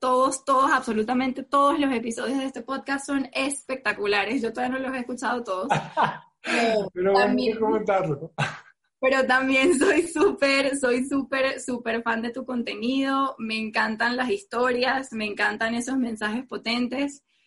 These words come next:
Speaker 1: Eh, para mí las, las palabras construyen realidades.
Speaker 2: Mm.
Speaker 1: Entonces todo el tiempo también para mí las palabras son súper importantes y,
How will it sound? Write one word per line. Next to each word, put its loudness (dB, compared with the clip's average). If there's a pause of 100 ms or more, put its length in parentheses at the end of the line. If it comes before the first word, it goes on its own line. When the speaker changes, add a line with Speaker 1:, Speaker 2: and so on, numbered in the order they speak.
(200)
Speaker 1:
Eh, 2
para 2
mí -4
las, 2
las -2
palabras 0
construyen -2
realidades. -2 (220)
Speaker 2:
Mm. -12 (280)
Speaker 1:
Entonces -8
todo 0
el 0
tiempo -4
también -2
para -2
mí -6
las -8
palabras -6
son -6
súper -8
importantes -8
y, -6